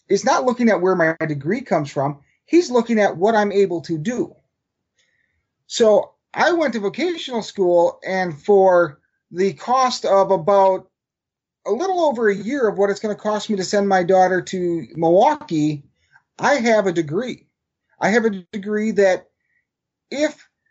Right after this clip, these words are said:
this, if, if I was still in the, in that industry, I'm, I'm no longer a progr-, or a,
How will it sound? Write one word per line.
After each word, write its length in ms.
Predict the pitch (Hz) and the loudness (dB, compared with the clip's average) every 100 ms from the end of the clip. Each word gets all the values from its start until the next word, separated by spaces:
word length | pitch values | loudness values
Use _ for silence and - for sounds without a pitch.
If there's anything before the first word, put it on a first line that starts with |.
| _ 156 | _ -2
this, 360 | 180 185 - - | 0 0 -2 -2
if, 400 | 208 202 165 - | 0 0 -4 -10
if 260 | - 202 | -6 0
I 60 | 208 | 0
was 140 | 196 196 | 0 -4
still 300 | 262 254 220 | -2 0 0
in 240 | 214 214 | -2 -2
the, 280 | 196 180 170 | -2 -4 -8
in 280 | - 202 202 | -2 0 2
that 200 | 180 170 | 2 0
industry, 560 | 202 180 151 156 156 | -2 -2 -4 -6 -4
I'm, 160 | 151 160 | -2 -2
I'm 240 | 165 170 | -2 -2
no 260 | 180 185 185 | 0 2 2
longer 600 | 175 175 165 165 151 147 | 2 2 0 -2 0 0
a 160 | 139 - | -2 -2
progr-, 440 | 208 202 175 - | 0 2 0 0
or 220 | 156 151 | 4 4
a, 140 | 139 | 4